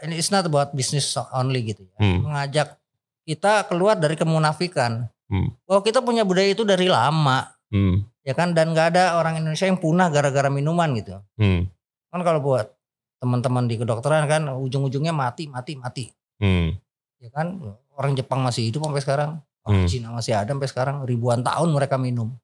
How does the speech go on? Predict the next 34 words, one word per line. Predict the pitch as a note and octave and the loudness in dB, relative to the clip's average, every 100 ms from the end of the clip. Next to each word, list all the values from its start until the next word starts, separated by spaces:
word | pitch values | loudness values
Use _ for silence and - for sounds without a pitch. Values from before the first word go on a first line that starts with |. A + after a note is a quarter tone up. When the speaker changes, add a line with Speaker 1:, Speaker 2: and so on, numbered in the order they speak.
| _ | _
Speaker 2:
Hmm. | G#2+ G2 F2+ E2+ - | 2 4 4 2 -2
Speaker 1:
Ya | A#2 | -6
kan, | A2+ C#3+ | -2 -2
nggak | D#3+ A#2 G2 | -2 -4 -6
punah. | G2 F#2+ A#2 | -10 -16 -6
Orang | A2+ C3 | -4 -2
Korea | C3 C#3 C#3 F3 F#3+ - _ _ _ _ _ _ | -2 -2 -2 -2 -4 -10 _ _ _ _ _ _
Speaker 2:
Iya. | - G#2 F2+ | 0 4 4
Speaker 1:
masih | D3+ | 2
ada | B3 A2+ - A#2+ | -2 -6 -14 -18
yang | - B2 | -18 -20
punya | B2+ B2 | -18 -20
budaya. | A#2 A#2 | -18 -12
Inggris, | G#2 C#3 E3+ D#3+ D#3 | -2 0 2 2 0
Prancis, | - D#3+ D#3+ D#3 D#3 | 0 0 2 0 -4
segala. | D#3 D3 D3 C#3+ - _ - | -2 -2 0 -2 -4 _ -2
Speaker 2:
Iya. | E3 A#2+ F#2+ - - _ _ _ A#2+ - _ | 2 2 2 -8 -20 _ _ _ -20 -20 _
Ada | B2+ C#3 D3+ D#3 | 2 4 4 4
hal | C#3+ D#3+ | 2 2
yang | F3 D3+ | 4 4
menarik | B2+ A#2+ A#2 A#2 | 4 4 2 2
banget | G#2 B2+ C3+ | 2 2 2
dan | A#2 B2+ | 2 4
mungkin | D3 D3+ D3 F#3+ G3 | 4 2 2 2 2
sedikit | E3+ C#3+ B2 C3 | 2 2 2 0
kontroversial | - A#2 A#2+ A#2 A#2+ A2+ A2+ A#2 | 0 0 2 2 4 2 2 2
ya | G2+ | 2
gue | F#2+ G2 | 2 2
baca | G2 G2 | 2 2
di | G2+ | 0
Speaker 1:
Hmm. | F#2+ | 0
Speaker 2:
bukunya. | F#2+ G2+ G2 B2 - _ - | -2 0 2 2 0 _ -4
Itu | A#2 A#2+ | 0 0
kayak, | E3+ D3 A2 G#2 | 2 2 2 2